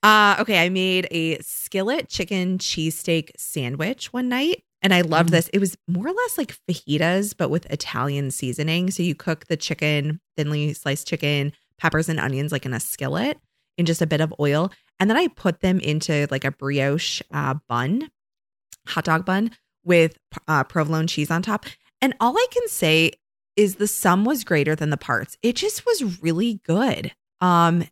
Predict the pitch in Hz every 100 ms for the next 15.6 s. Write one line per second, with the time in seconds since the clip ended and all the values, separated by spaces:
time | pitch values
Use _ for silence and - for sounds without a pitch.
0 | - 180 185 - 185 180 226 262 208 180
1 | - 165 156 160 170 160 151 78 80 85
2 | - _ _ _ _ _ _ _ - 302
3 | 415 480 480 466 - 269 359 453 480 453
4 | 214 240 196 220 196 196 - 196 240 254
5 | 208 156 127 _ - 165 156 156 151 170
6 | 147 139 143 160 196 208 220 233 - -
7 | 175 180 196 - 196 147 165 165 165 147
8 | 139 143 160 175 190 214 214 226 240 147
9 | - - - - _ _ _ _ 165 190
10 | 185 185 175 151 131 - - _ _ -
11 | 175 151 - _ _ _ - 208 208 247
12 | 339 - 302 220 156 - - 170 160 151
13 | - - 113 117 117 135 - 135 104 120
14 | 104 - 110 - - 85 - - 156 -
15 | 131 147 120 - -